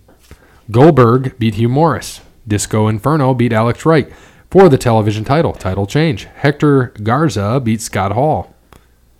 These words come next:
Uh, Juventud Guerrero, Lismark Junior, Ultimo Dragon, and Cyclope beat La Parca, Psychosis, Villanova four and Vi-, er, Villanova, Villano four and Villano five. Mang and Barbarian beat Rick and Scott Steiner.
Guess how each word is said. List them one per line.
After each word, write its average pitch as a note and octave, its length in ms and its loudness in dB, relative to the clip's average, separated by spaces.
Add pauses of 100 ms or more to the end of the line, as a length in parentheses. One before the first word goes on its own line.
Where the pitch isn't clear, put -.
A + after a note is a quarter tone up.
(640)
Uh, A2+ 380 2
Juventud D3+ 460 4
Guerrero, C3 400 4
Lismark C3 480 2
Junior, B2 380 -2
Ultimo C3 380 0
Dragon, A2+ 640 -2 (120)
and G#2+ 280 -8
Cyclope A2 640 -4 (520)
beat A#2 160 2
La G#2+ 160 0
Parca, B2 520 0
Psychosis, C#3 720 0 (140)
Villanova A#2+ 480 0
four D#3 320 0
and A#2 160 -2
Vi-, A2+ 280 -2
er, A#2 140 0
Villanova, G2+ 600 -4 (360)
Villano C#3 420 4
four D3+ 320 2
and C3+ 100 2
Villano B2 380 2
five. G2 580 0 (680)
Mang C#3 260 4
and C3 80 2
Barbarian B2+ 480 2
beat A#2+ 140 0
Rick A2+ 200 -2
and A2 120 -6
Scott G#2 260 -4
Steiner. C#3+ 500 -4